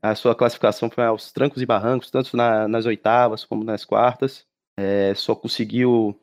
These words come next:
superar mesmo no placar normal, não tão normal assim, né, na prorrogação, mas no placar normal, a Inglaterra. E realmente foi um, a Croácia mostrou ser um time aguerrido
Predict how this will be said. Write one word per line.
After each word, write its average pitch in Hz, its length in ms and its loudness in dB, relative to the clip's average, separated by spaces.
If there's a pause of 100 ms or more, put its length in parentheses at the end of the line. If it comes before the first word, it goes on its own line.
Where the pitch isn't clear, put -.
(140)
superar 135 460 4
mesmo 120 600 2
no 120 160 -8
placar 117 480 2
normal, 110 600 -2 (100)
não 175 140 2
tão 185 160 0
normal 127 220 2
assim, 113 180 -4
né, 107 80 -4
na 123 140 -6
prorrogação, 120 540 -4
mas 110 120 -6
no 113 100 -10
placar 123 280 0
normal, 110 500 -4 (240)
a 113 80 2
Inglaterra. 120 800 4 (500)
E 127 720 0 (220)
realmente 151 540 2
foi 160 500 4
um, 139 440 0
a - 140 0
Croácia 120 440 0
mostrou 135 580 -4 (240)
ser 151 300 2
um 123 140 0
time 117 200 -6
aguerrido 123 580 -6